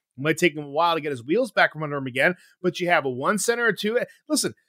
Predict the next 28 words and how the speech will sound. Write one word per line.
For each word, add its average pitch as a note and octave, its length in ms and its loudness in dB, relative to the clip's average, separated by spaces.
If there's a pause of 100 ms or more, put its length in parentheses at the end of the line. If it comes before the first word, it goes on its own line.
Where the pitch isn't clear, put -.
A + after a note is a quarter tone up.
(140)
you, G3+ 180 -4
you A3+ 140 -2
have B3+ 160 4
to C#4 60 -8
understand A#3 420 -2
this. C#3+ 140 -10
This F3 180 -10
team B3+ 300 -4
isn't A3+ 280 -2
inept F#3 400 0
of D#3+ 140 -4
talent. D#3+ 400 -2
They're A2+ 100 -12
just C#3+ 240 -14
right F#3 240 2
now, A3 240 0
you F#3 200 2
have F#3 180 4
to F#3+ 100 -4
have F3 280 2
the A3+ 80 0
talent. G3 420 0 (240)
This A3 180 2
is C#4+ 120 -2
part A#3 300 0
of G3 60 0
the F#3+ 60 -6
process. - 680 -2